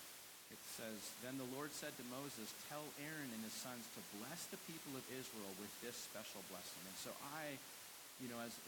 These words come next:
as a, uh, as a pastor here and as a person who, who believes in all of you and wants to see God's work in your lives, I wanna bless the, this prayer over each one of you. I wanna pray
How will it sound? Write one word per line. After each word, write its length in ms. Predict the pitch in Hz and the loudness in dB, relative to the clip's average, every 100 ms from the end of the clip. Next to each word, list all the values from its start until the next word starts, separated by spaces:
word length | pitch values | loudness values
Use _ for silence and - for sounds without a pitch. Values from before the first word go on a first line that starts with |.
| 120 | 0
as 80 | 113 | 2
a, 160 | 117 113 110 104 - - | 2 4 2 2 -4 -4
uh, 260 | 107 98 107 135 - - - - 117 | -4 -4 -4 -4 -6 -8 -8 -6 -4
as 80 | 107 | -2
a 80 | 98 - | -2 0
pastor 400 | 143 143 - 143 139 | 0 0 0 -2 0
here 160 | 127 123 | 0 2
and 80 | 117 | 0
as 120 | 107 101 | 0 0
a 160 | 98 104 | 0 -2
person 320 | 120 131 131 120 | -2 0 0 0
who, 160 | 113 107 - - - - - | 0 0 0 -6 -6 -8 -2
who 80 | 120 107 - - | 0 2 0 0
believes 520 | 131 117 127 151 143 131 | 2 4 6 4 4 2
in 120 | 120 | 2
all 240 | 117 117 | 2 2
of 120 | 120 107 | 2 2
you 160 | 110 | 2
and 120 | 110 110 | 2 2
wants 200 | 131 135 | 2 0
to 60 | 127 | -2
see 240 | - 131 107 | 0 0 0
God's 400 | 110 110 113 104 - - 101 123 | 2 2 2 -2 -4 -4 -2 0
work 160 | 123 123 | 0 0
in 80 | 120 113 | 0 2
your 80 | 107 | 2
lives, 480 | 104 107 107 98 - 120 | 4 4 2 0 -2 0
I 20 | |
wanna 240 | 147 139 - | 0 0 0
bless 220 | 123 123 - - - | 0 2 0 -4 -2
the, 80 | 120 110 | -2 -2
this 160 | 117 107 - | -2 -2 -2
prayer 160 | 120 110 | 0 2
over 200 | 107 95 | 0 0
each 160 | 104 - 101 | -2 0 -2
one 80 | 104 | -2
of 80 | 98 | 0
you. 120 | 101 | 2
I 40 | 123 | 2
wanna 160 | 127 107 | 2 -2
pray 240 | 117 117 | 0 0